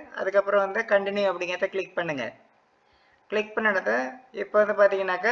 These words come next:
mobile ஓ டி பி, email ஓ டி பி ரெண்டுமே கேக்குது. அதாவது இப்போ வந்து ஓ டி பி வந்து நம்ம செல்போனுக்கு வந்திருக்கோம்,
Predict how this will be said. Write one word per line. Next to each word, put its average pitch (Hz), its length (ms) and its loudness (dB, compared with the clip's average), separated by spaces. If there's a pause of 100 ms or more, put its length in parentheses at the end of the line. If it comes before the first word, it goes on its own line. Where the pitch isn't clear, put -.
(120)
mobile 208 360 2
ஓ 202 120 4
டி 190 160 0
பி, 214 160 -6 (100)
email 208 300 0
ஓ 180 80 0
டி 156 160 -4
பி - 160 -12 (160)
ரெண்டுமே 180 400 0
கேக்குது. 185 400 0 (240)
அதாவது 185 300 4
இப்போ 214 180 0
வந்து 196 300 4
ஓ 202 100 4
டி 202 160 -2
பி 190 100 -4
வந்து 190 200 -2
நம்ம 202 200 -4 (260)
செல்போனுக்கு 190 580 -2
வந்திருக்கோம், 190 480 0